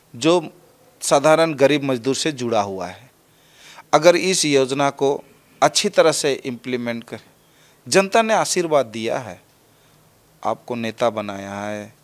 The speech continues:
चेयर पे बैठाया है, सीएम बनाया है, मंत्री बनाया है, एमएलए बनाया है, एमपी बनाया है।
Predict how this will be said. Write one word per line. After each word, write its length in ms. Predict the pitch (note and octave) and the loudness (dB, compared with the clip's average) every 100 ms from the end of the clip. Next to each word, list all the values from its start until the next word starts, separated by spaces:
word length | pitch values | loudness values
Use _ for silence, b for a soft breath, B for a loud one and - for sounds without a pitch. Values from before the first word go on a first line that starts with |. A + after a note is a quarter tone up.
| - | -4
चेयर 240 | C3 B2+ | 0 0
पे 140 | B2+ G#2+ | 0 -6
बैठाया 500 | F#2+ F#2+ G2+ G#2 G#2 | -6 -10 -8 -6 -8
है, 80 | G#2+ | -8
सीएम 400 | - A#2+ B2 A2 | -8 -8 -8 -8
बनाया 380 | F#2+ F#2+ G2 | -10 -12 -12
है, 300 | G2+ G#2 G#2+ _ b b b b b b b - | -12 -12 -14 _ b b b b b b b -12
मंत्री 340 | A#2+ C3 C#3+ C#3+ | -6 -4 -2 -2
बनाया 480 | A2+ G#2 G#2 G#2 G#2+ | -2 -4 -4 -4 -4
है, 360 | G#2 G#2+ - | -6 -6 -8
एमएलए 320 | A2+ C3 C3+ | -8 -6 -6
बनाया 520 | A2+ G#2 G2+ G#2 G#2 G#2 | -6 -6 -8 -8 -10 -10
है, 240 | G#2 G#2+ A#2 | -12 -16 -14
एमपी 300 | A#2 A#2 A#2 | -14 -12 -14
बनाया 440 | G#2 G2 G2+ G2+ | -12 -10 -10 -10
है। 320 | G#2 - b | -14 -18 b